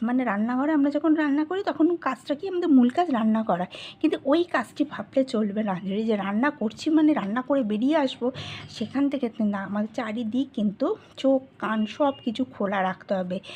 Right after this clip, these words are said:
সব কিছু কিন্তু খোলা রেখেই কিন্তু রান্নাঘরে ঢুকতে হবে। রান্নাঘরটা একান্ত তোমার, রান্নাঘর থেকেই হচ্ছে সে। আজকে একটা কমেন্ট পড়লাম, সেখানে দেখলাম যে, উম, একজন লিখেছে, তোমরা আমার কমেন্ট বক্সে গিয়ে বুঝতে পারবে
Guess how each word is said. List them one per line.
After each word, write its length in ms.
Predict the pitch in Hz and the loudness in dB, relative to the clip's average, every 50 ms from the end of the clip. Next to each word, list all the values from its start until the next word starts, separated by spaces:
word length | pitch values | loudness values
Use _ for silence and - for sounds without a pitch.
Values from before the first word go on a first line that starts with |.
| - - - - - | -16 -16 -18 -18 -16
সব 240 | - - 269 254 262 262 - | -4 0 2 2 2 0 -4
কিছু 180 | 233 214 - 220 | -6 -4 -4 -4
কিন্তু 240 | 214 226 220 208 254 277 | 0 0 2 2 2 0
খোলা 380 | - - - 226 214 214 226 233 | -2 -4 -6 -2 0 0 2 2
রেখেই 460 | 202 214 220 220 - - - 330 359 381 - - - - - _ | 0 0 -4 -6 -4 -2 0 0 0 -2 -4 -10 -16 -16 -10 _
কিন্তু 200 | - 214 214 208 226 | -2 0 0 2 0
রান্নাঘরে 500 | 220 202 196 196 196 196 196 208 220 247 220 | 0 0 -2 -2 -2 0 2 2 2 2 0
ঢুকতে 420 | 180 - 208 226 - - - 254 | 0 -2 -4 -4 -4 -2 2 2
হবে। 240 | 220 202 175 170 185 175 | 4 4 4 2 2 2
রান্নাঘরটা 680 | 165 175 208 214 240 262 269 254 - 214 208 - - - - - | 2 2 0 0 2 2 0 0 0 -2 -2 -4 -8 -12 -12 -14
একান্ত 460 | - - - - - 254 254 262 262 294 294 294 - - | -16 -18 -10 -4 -2 0 2 2 0 0 -2 -4 -2 -2
তোমার, 340 | 240 226 220 208 175 165 - - - - - - - | 0 2 2 2 0 -2 -6 -12 -16 -18 -18 -12 -4
রান্নাঘর 680 | 185 190 196 202 208 233 262 269 254 208 - - 214 214 208 - - | -2 0 0 2 0 0 0 0 -2 -4 -2 -2 -2 -2 -2 -4 -6
থেকেই 320 | 277 - - 320 339 330 | -8 -4 -2 0 2 4
হচ্ছে 260 | 320 262 220 - 277 262 | 4 2 2 0 -6 -6
সে। 140 | - 269 247 - | -4 -4 -4 -2
আজকে 320 | 233 208 214 214 - 285 | -4 -4 -4 -4 -6 -6
একটা 180 | 269 269 - 294 | -6 -4 -6 -4
কমেন্ট 360 | 285 262 233 226 233 247 262 - | -2 0 0 2 4 2 2 4
পড়লাম, 320 | - 240 220 202 202 240 269 | 4 4 4 4 2 2 2
সেখানে 340 | - - 220 220 220 220 240 | 0 0 0 0 0 0 0
দেখলাম 400 | 233 202 185 - - 220 233 233 220 196 | 0 -2 -4 -4 -4 -2 0 0 0 0
যে, 200 | - 226 277 - - - - - - - - _ | 2 2 0 0 0 -6 -20 -20 -20 -20 -10 _
উম, 200 | - 226 226 233 226 - | -4 -2 -2 -2 -4 -4
একজন 300 | - 226 214 214 - 277 269 | -4 -4 -2 -2 0 2 2
লিখেছে, 460 | 254 247 220 - - 277 262 - 226 254 | 2 2 2 2 2 2 2 2 -2 -4
তোমরা 220 | 262 269 233 233 240 | -2 -2 0 0 0
আমার 160 | 240 233 240 | 0 -2 -2
কমেন্ট 260 | - 240 214 208 208 214 | -2 -2 -2 0 0 -2
বক্সে 240 | 214 214 - - 262 | -4 -6 -6 -8 -6
গিয়ে 180 | 226 254 262 240 | -4 -2 -2 -2
বুঝতে 300 | 208 226 214 - - 240 | -4 -6 -6 -6 -4 -2
পারবে 280 | 240 220 196 190 214 | -2 -2 -2 -2 -4